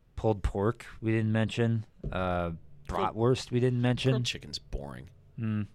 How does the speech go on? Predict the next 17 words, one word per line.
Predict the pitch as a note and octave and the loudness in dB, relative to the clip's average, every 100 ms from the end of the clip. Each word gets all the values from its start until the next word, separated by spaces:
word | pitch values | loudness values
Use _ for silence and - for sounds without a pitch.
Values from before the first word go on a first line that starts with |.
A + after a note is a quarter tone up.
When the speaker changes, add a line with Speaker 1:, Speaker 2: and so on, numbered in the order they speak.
| - - - - - - - - | -18 -20 -20 -20 -20 -20 -20 4
Speaker 2:
Pulled | G3 G#3 | 6 8
pork | G3 G3 F3+ | 8 6 4
is | D#3+ | 4
good. | B2 B2 C3+ - | 8 8 6 -2
That's | - A#2+ | -2 2
another, | C3 C3 B2 A2+ | 4 6 4 4
that's | A2 - | 0 2
another | B2+ B2 | 4 6
one | A#2+ | 4
of | A#2+ | 2
the | F#2+ | 4
barbecue | G#2+ A2+ A2 A#2 A2+ | 8 8 4 0 0
and | G#2+ | 0
smoking | - A2+ A2 F#2+ F2 | -2 0 0 -2 -6
variety. | E2 C#2+ C#2+ E2 - - - - - - - | -2 -2 -2 -6 -10 -20 -20 -20 -20 -20 -10
Um, | - F#2 F2+ F2 E2+ - - | 0 2 2 0 -6 -14 -4
yeah. | F#2+ E2+ | -2 -2